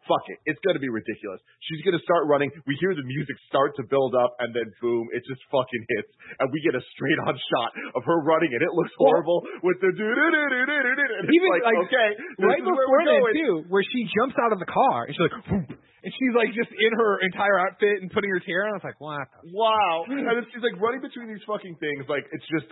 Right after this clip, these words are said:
Speaker 1: garbage nonsense C G just moving around her. And then a torpedo is launched.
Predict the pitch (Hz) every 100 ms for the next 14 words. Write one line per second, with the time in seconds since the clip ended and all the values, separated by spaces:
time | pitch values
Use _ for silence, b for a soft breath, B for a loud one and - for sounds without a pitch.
0 | - 147 175 185 170 135 139 147 151 -
1 | 139 123 143 139 117 131 117 117 117 139
2 | 143 113 117 120 104 - B B 147 175
3 | 214 - 160 - 196 156 110 104 117 104
4 | -